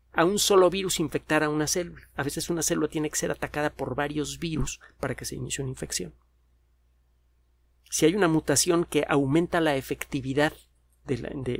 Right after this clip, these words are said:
de, de, de cada partícula viral i-, individual, eso puede mejorar el mecanismo de transmisión. De una sola célula infectada se infectarían muchas más células,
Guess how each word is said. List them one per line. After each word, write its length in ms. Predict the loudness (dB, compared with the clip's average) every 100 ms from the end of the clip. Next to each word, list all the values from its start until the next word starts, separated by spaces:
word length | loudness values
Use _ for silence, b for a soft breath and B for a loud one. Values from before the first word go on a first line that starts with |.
| -6
de, 340 | -8 -8 -14 -4
de, 220 | -2 0
de 100 | -2
cada 240 | 0 2 2
partícula 560 | -2 -4 -8 0 2
viral 300 | 2 0 -2
i-, 360 | -4 -8 -10 -10
individual, 680 | -6 -6 -2 -2 0 0 -2 -12 b b b
eso 260 | -2 0 0
puede 340 | 2 4 2 -2 b
mejorar 680 | -8 -2 -2 0 2 4 4
el 120 | 2
mecanismo 540 | 0 -2 -2 -2 -2 -2
de 120 | -2
transmisión. 580 | -4 -4 -4 -6 -8 -10 _
De 120 | -4 -2
una 180 | 0
sola 240 | -2 0 0
célula 300 | 0 0 0
infectada 600 | -2 -6 0 2 2 -4 b b b _ _
se 240 | -2 2
infectarían 720 | 4 2 -2 -2 -2 0 0
muchas 420 | 0 -4 -4 -4 -2
más 200 | -2 -2
células, 760 | 0 0 -2 -8 -8 -8 -8